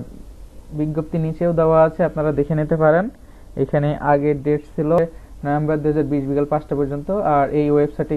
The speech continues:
গিয়ে আপনারা অ্যাপ্লাই করতে পারবেন এখানে, কিংবা এই যে অ্যাপ্লাই নামে ক্লিক করলেই পাবেন। আর এই লিঙ্কটি আমি ভিডিও ডেসক্রিপশনে দিয়ে রাখবো, আপনারা সেখান থেকে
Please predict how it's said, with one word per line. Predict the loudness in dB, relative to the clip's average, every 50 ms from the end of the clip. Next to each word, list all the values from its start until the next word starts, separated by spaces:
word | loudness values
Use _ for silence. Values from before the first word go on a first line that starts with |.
| -4
গিয়ে | -2 -2 0 0 0
আপনারা | -2 -2 -4 -2 0 -2 -2 -4 -8 -18 -18 -14 -10 -8
অ্যাপ্লাই | -8 -4 0 0 0 0
করতে | 0 -2 0 0
পারবেন | 0 0 0 -2 -2 -4
এখানে, | -4 -4 -4 -4 -4 -6
কিংবা | -6 -6 -4 -2 -2 -4 -2 -2 -2
এই | -2 0 0
যে | 0 0
অ্যাপ্লাই | 0 0 0 -2 0 0 0
নামে | -2 -4 -4 -4 -4
ক্লিক | -4 -6 -6 -4
করলেই | -4 -4 -2 -2 -2 -2
পাবেন। | -2 -2 -2 -6 -8 -12 -16 -20 -20 -20 -20 -18 -12 -4 0 2
আর | 2 4
এই | 4 4 4 4 4 2
লিঙ্কটি | 0 0 -2 -2 -2 -2
আমি | -2 0 -2
ভিডিও | -2 0 0 0 -2
ডেসক্রিপশনে | -2 -2 -4 -8 -6 -4 -4 -2 0 2
দিয়ে | 2 2 2
রাখবো, | 2 0 0 -2 0 0 -2
আপনারা | -2 0 0 2 2 2 0 -2
সেখান | -4 -2 0 0 0 0 -2
থেকে | -4 -4 -2